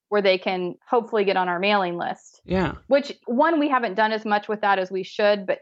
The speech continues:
Speaker 1: two, one of the things that I heard from Michael Jackness the other day, which I thought was really good, is that he said, "It's really hard to take an Amazon shopper off Amazon."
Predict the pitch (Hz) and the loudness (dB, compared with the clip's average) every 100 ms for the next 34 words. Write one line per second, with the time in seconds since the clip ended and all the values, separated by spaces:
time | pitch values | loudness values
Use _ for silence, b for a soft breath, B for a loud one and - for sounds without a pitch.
0 | _ - 285 233 196 190 240 240 226 214 | _ -4 0 2 2 2 2 2 0 -2
1 | 196 196 180 180 180 - 185 180 180 180 | -2 -2 0 0 -2 -2 -4 -4 -4 -2
2 | 180 180 - 180 - 185 175 170 170 175 | 0 0 -2 -12 -4 -2 -2 -2 -2 -2
3 | 196 190 285 214 185 185 180 175 185 175 | -2 0 0 0 0 0 0 0 2 2
4 | 165 - 196 180 196 - 220 214 208 185 | 0 -2 -4 0 0 0 -4 -2 0 0
5 | 208 208 269 349 285 247 208 202 208 196 | -2 -4 0 2 2 2 0 0 -2 -2
6 | 185 190 185 180 175 - 160 170 202 - | -4 -4 -2 -4 -6 -4 -4 -2 -2 2
7 | 175 170 170 165 - - 131 202 | 0 0 -8 -12 -10 -10 -10 -14